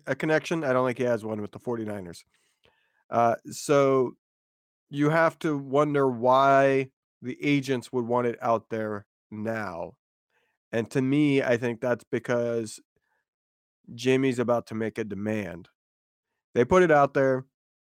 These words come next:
They said, Hey, Schefter, put this out there so that we can come and say in a week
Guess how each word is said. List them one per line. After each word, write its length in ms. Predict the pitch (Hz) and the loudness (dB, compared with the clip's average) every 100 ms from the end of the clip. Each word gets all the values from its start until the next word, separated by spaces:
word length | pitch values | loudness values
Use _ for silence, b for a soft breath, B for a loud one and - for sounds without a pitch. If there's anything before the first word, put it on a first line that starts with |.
| _ | _
They 140 | - 117 | -6 -4
said, 220 | - 127 | 0 4
Hey, 180 | 127 131 | 4 4
Schefter, 440 | - 147 - 131 | 4 2 2 0
put 160 | 151 143 | -2 -2
this 180 | 147 147 | 0 2
out 200 | 139 131 | 2 2
there 300 | 139 135 135 b b b | 0 0 -4 b b b
so 140 | 131 | -4
that 140 | 123 | -2
we 300 | 120 120 139 | -2 2 2
can 220 | 147 147 135 | 2 0 -2
come 260 | 151 139 | 0 0
and 140 | 131 120 | -2 -6
say 340 | - 143 139 | -2 2 2
in 80 | 127 | 2
a 60 | 113 | 0
week 520 | 123 156 135 - | 2 2 0 -6